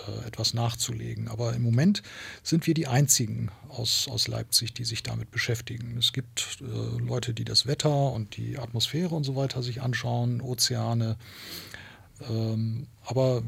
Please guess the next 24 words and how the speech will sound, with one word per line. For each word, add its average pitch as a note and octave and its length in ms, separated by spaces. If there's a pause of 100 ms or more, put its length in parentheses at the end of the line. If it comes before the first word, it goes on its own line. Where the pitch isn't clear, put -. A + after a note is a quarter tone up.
wie B2 60
gesagt, A2+ 340
diese, A#2+ 320
diese C3+ 300
Art C3+ 160
von C3+ 160
Forschung, B2 640
äh, A#2 360
ist - 220
dann, A#2 260 (600)
würde C3 140
ich C#3 120
mal A#2 160
denken, A#2 640 (280)
äh, A#2 280
erstmal A2+ 480
noch A2 240
nicht B2+ 200
so C#3 120
gut C#3 120
vertreten, - 500
sind G#2+ 180
wir G#2+ 160
einzigartig - 1200